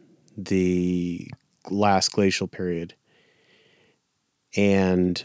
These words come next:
a lot of exposed rock. So in my dog kennel, I'm gonna have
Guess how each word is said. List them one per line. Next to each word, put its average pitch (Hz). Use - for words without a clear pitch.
a 98
lot 101
of 101
exposed -
rock. 104
So -
in 95
my 92
dog 123
kennel, 87
I'm 98
gonna 101
have 104